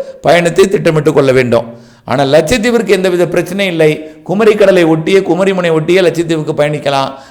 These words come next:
அதே போல வரலாம். ஆனால், பத்தாம் தேதிக்கு மேல் லட்சத்தீவு பகுதிகளுக்கும் காற்றோட வேகம் அதிகரிக்கும், ஒன்-, எட்டாம், ஒன்பதாம் தேதியிலிருந்தே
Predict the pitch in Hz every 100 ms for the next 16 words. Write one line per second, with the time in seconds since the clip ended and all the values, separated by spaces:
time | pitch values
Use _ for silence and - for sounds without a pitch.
0 | _ - 117 147 196 170 156 143 135 -
1 | - _ - 127 143 123 90 - - -
2 | 123 160 160 175 170 - - - 151 147
3 | 226 233 226 190 185 202 185 175 208 214
4 | 185 196 202 202 196 240 196 185 180 185
5 | 175 175 170 143 156 160 151 151 147 -
6 | - - 131 156 156 143 143 175 147 151
7 | 175 170 156 151 143 139 139